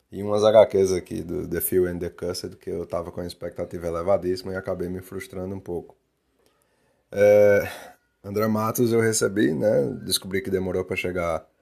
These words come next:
porque até novembro ainda haviam entrevistas sendo feitas, ele ainda estava sendo construído. O livro não decepciona, é muito bom, na verdade é muito melhor do que eu conseguiria imaginar. É,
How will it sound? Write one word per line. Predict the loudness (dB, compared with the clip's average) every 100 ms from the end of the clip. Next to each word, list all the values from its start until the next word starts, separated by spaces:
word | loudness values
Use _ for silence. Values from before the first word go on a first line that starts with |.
| _ _ _
porque | -12 -12 _ -4 -2 -2 -4
até | -6 -6
novembro | -6 -4 -4 -4 -4
ainda | -2 0 0
haviam | 0 -6 -6
entrevistas | -10 -10 -10 -10 -12 -14
sendo | -12 -14
feitas, | -12 -12 -10 -10
ele | -8 -6
ainda | -6 -8
estava | -6 -6 -6
sendo | -6 -8 -8 -12
construído. | -20 -14 -12 -8 -8 -10 _ _ _ _ _ _ _ _ _ _ _ -10
O |
livro | -4 -4 -2
não | -2
decepciona, | 0 2 0 -4 -6 -6 -10 -16 _ _
é | -14
muito | -14 -12 -10
bom, | -4 -2
na | -2
verdade | -2 -4 -4
é |
muito | -6 -8 -2
melhor | 0 2 0
do | -2
que |
eu | -4 -4 _
conseguiria | -4 -4 -2 -4 0 0 -2 -10
imaginar. | -14 -4 -2 0 0 0 0 -2 _ _ _ _ _ _ _ _ _ _ _ -16
É, | -8 -6 -4 -6